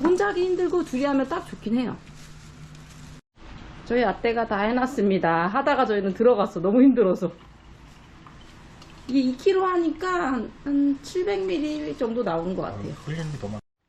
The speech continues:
Speaker 1: 완성입니다. 뿌듯합니다. 아떼가 있지만. <laughs> 지금 민지 도시락 갖다 주려고요. 그나마 아떼가 있어가지고 아떼가 이거 갖다 주고 퇴근하거든요.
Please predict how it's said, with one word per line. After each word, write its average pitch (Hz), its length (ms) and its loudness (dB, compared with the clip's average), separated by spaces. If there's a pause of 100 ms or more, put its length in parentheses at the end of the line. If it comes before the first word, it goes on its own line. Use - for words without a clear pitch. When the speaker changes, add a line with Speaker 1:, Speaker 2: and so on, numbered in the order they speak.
(500)
Speaker 1:
완성입니다. 220 800 -12
뿌듯합니다. 269 720 -6
아떼가 214 360 -2
있지만. 190 440 0 (240)
<laughs> 277 560 0 (1700)
지금 277 400 4
민지 262 300 2
도시락 302 420 2
갖다 247 320 0
주려고요. 185 640 0
그나마 240 440 2
아떼가 320 340 2
있어가지고 233 840 0
아떼가 233 420 0
이거 196 180 0
갖다 233 320 -6
주고 185 260 -6
퇴근하거든요. 269 760 0